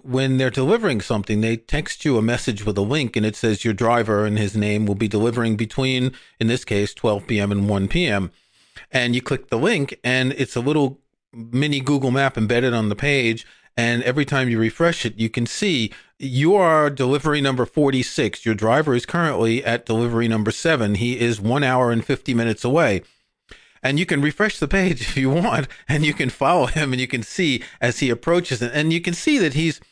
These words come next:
you know, ten deliveries away is maybe a mile away, that he's got all these deliveries in, in the village next to mine before he gets here. He actually ended up coming in a bit earlier than expected. So I was able to have enough time to use the HomePod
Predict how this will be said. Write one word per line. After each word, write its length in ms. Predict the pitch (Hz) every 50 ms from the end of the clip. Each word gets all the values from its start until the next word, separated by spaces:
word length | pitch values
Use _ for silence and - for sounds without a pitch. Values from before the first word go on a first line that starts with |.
| _ _ _ _ _ - - - - _ _ -
you 80 | 220
know, 140 | 208 180 180
ten 320 | - - - 214 233 269
deliveries 560 | 247 247 214 202 202 165 185 185 175 156 - -
away 500 | 147 151 180 214 226 196 160 143 143 -
is 160 | 147 143 131
maybe 460 | 131 135 156 175 180 180 170 165 170
a 100 | - -
mile 400 | 151 143 135 147 156 147 139 139
away, 460 | 135 139 170 220 180 120 104 101 - - - - _ -
that 140 | 131 135 131
he's 120 | 139 139
got 220 | - - 139 139 139
all 180 | 139 156 175
these 200 | 160 165 151 131
deliveries 760 | - 131 127 147 170 160 156 120 117 113 113 113 113 - -
in, 220 | - 131 131 123 120
in 160 | - 127 117
the 80 | 113 101
village 320 | 131 135 135 127 107 -
next 240 | 127 123 131 - -
to 100 | - 120
mine 380 | 120 113 110 110 107 127 123 - - - _ _ _ _
before 300 | - 113 110 - 123 110
he 80 | 110 107
gets 260 | 127 156 175 - -
here. 240 | - 95 82 80 - _ _ _ _ _ _ _ _ _ _ _ _ - -
He 100 | 147 139
actually 320 | 127 147 - - 147 123
ended 200 | 120 117 120 117
up 100 | 113 -
coming 220 | - 139 123 117 110
in 100 | 107 107
a 20 |
bit 180 | 107 143 131 120
earlier 440 | 127 135 143 139 131 117 107 104
than 100 | 101 107
expected. 600 | 101 101 - - - 110 113 - - - 82 73 - - _ _ _ _ _ _ _
So 440 | - - - 110 104 98 98 92 90 - - _ _ _ -
I 140 | - 117 110
was 160 | 110 110 -
able 300 | 120 120 127 127 123 113
to 560 | - - - 123 110 110 104 101 98 85 - _ _ _
have 180 | - 123 127 104
enough 240 | 113 127 165 175 -
time 440 | - 180 165 156 139 131 117 110 107
to 120 | - 117
use 160 | 107 113 107
the 120 | - 113 101
HomePod 560 | 147 202 220 214 175 131 107 101 104 113